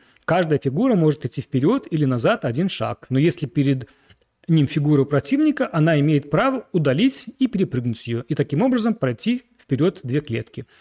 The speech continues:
Если одна фигура доходит до конца доски, тогда она приобретает такое же право, как слон в шахматах. Конечно, я купил игрушку и попросил их играть».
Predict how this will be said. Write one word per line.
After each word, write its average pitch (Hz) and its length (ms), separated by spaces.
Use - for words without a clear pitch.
Если 190 240
одна 160 160
фигура 151 320
доходит 131 380
до 120 100
конца 131 300
доски, 277 420
тогда 151 240
она 233 140
приобретает 139 480
такое 131 280
же 117 160
право, 226 300
как 135 180
слон 156 220
в - 40
шахматах. 113 540
Конечно, 151 480
я 143 120
купил 135 360
игрушку 175 340
и 139 60
попросил 127 440
их - 480
играть». 113 480